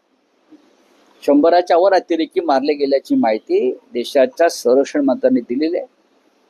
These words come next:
आणि जेव्हा राजनाथ सिंग सांगतात, तेव्हा त्याच्यावरती विश्वास ठेवला पाहिजे. दुसरं कोणी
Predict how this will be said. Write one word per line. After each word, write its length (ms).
आणि 140
जेव्हा 200
राजनाथ 300
सिंग 200
सांगतात, 440
तेव्हा 440
त्याच्यावरती 400
विश्वास 440
ठेवला 240
पाहिजे. 340
दुसरं 240
कोणी 280